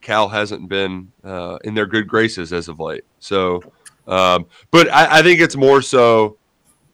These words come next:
um, that that's probably Mitch's bi-,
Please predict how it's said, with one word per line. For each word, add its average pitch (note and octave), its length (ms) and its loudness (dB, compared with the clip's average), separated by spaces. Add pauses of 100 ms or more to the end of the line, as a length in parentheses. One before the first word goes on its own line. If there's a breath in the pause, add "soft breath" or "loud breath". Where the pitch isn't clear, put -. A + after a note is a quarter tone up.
(200)
um, F#2 720 -2 (460)
that B2 260 -2 (360)
that's B2 300 0
probably A2 480 0
Mitch's G#2+ 460 -6
bi-, - 180 -10